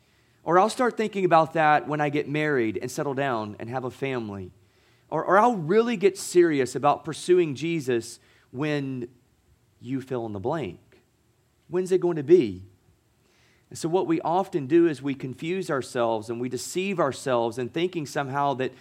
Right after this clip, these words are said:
God has promised us this seventy-year-old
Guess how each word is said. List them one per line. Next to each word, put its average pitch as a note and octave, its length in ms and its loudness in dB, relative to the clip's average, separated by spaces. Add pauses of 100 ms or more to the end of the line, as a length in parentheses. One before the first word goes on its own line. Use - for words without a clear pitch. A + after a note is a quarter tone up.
(240)
God D#3+ 300 4
has C#3 160 -4
promised F#3 760 -2
us A#2 200 -4
this C3 200 -6
seventy-year-old C#3 920 -2